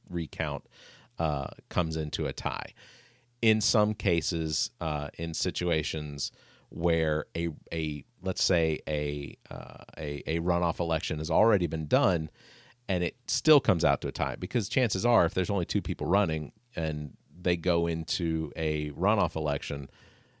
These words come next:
everyone who voted for whoever they voted for is gonna vote for that person again. And it really comes down to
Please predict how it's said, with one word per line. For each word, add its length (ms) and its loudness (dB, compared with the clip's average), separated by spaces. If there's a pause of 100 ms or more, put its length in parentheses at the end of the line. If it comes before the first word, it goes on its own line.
(160)
everyone 440 6
who 120 6
voted 400 6
for 580 2 (340)
whoever 320 4
they 100 2
voted 280 4
for 200 0
is 80 -4
gonna 180 2
vote 300 0
for 120 -4
that 180 0
person 320 -2
again. 360 -2
And 160 -4
it 60 -2
really 240 4
comes 280 -4
down 240 0
to 280 0